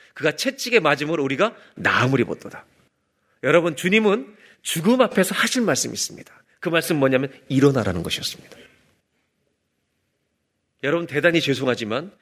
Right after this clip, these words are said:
이 말씀을 보고 흉내내셔서 장례식 가서 사람들이 "일어나." 그러면 여러분, 슬픔을 더하는 겁니다, 여러분. 그런데 오늘 이 본문은 놀랍습니다. 누가 말씀하시냐면 죽음보다 크신 이가 말씀하고 있다는 것입니다.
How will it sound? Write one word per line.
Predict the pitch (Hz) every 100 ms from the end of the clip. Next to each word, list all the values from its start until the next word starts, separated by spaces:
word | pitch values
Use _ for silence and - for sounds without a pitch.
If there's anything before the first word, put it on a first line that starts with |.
| _
이 | 143
말씀을 | 143 135 - 131 127
보고 | 117 120
흉내내셔서 | 117 247 220 120 101 95 127 - _ _ _ _ -
장례식 | - 107 135 147 -
가서 | 131 - 175 - _ _ _ _
사람들이 | - 160 175 160 135 185 -
"일어나." | 135 160 170 160
그러면 | 143 151
여러분, | 120 135 160 139 _ _ _ -
슬픔을 | - 247 - 185 180
더하는 | - 98 113 120
겁니다, | 113 101 -
여러분. | - - - _ _ _ _ _ _ _ _ _ _ _ _ _
그런데 | - 147 151
오늘 | 131 139
이 | 123
본문은 | 113 117 117 95 -
놀랍습니다. | 117 120 101 - 85 73 73 _ _ 117
누가 | 143 180
말씀하시냐면 | 135 110 113 98 98 87 127 143 _ _ _ _ _ _
죽음보다 | - - 151 196 180 165 156 151
크신 | - 247 - 190
이가 | 147 135 -
말씀하고 | 90 - 95 90 82
있다는 | - -
것입니다. | - - _